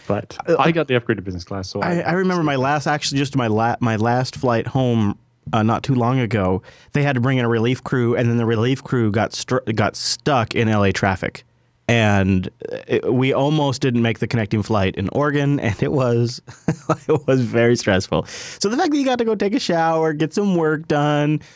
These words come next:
Speaker 2: cash in a voucher, that actually sounds, that sounds kinda nice.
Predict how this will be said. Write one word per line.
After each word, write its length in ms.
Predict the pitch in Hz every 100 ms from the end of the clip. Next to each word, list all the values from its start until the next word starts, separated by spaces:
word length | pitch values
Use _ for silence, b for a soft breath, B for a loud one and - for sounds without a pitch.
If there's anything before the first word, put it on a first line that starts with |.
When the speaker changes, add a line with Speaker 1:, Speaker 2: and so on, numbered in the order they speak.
| B -
Speaker 2:
cash 260 | 123 127
in 80 | 170
a 60 | 165
voucher, 560 | 143 131 123 143 131
that 100 | 135
actually 380 | 156 165 - 143
sounds, 560 | 135 120 104 101 98 -
that 180 | 127 107
sounds 260 | 107 95 87
kinda 280 | - 92
nice. 320 | 87 78 -